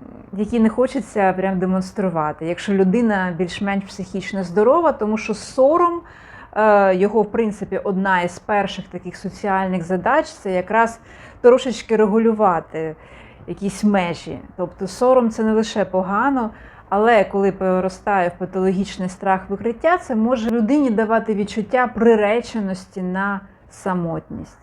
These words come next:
Якщо моє відео було для вас цікавим, поділіться їм з іншими, поставте лайк,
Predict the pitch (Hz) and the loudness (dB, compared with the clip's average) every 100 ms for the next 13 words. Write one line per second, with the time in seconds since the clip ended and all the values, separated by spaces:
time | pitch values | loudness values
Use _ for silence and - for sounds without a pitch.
0 | 196 226 - 330 277 247 226 202 208 196 | -14 -10 -2 2 2 2 0 2 4 4
1 | 202 202 185 202 196 190 - 226 269 320 | 4 2 2 0 0 -2 -10 -4 2 2
2 | 330 311 311 302 - - - - 196 180 | 2 -2 -4 -10 -20 -20 -20 -8 -4 0
3 | 202 226 - 202 185 185 180 - 170 - | 0 -2 -2 -2 0 -2 -2 -6 -16 -6
4 | 220 277 - - 247 247 254 - - - | -2 -2 -4 -6 -4 -4 -8 -18 -20 -18
5 | - 180 185 180 190 190 214 262 277 | -14 -6 -4 -4 -2 0 2 2 -2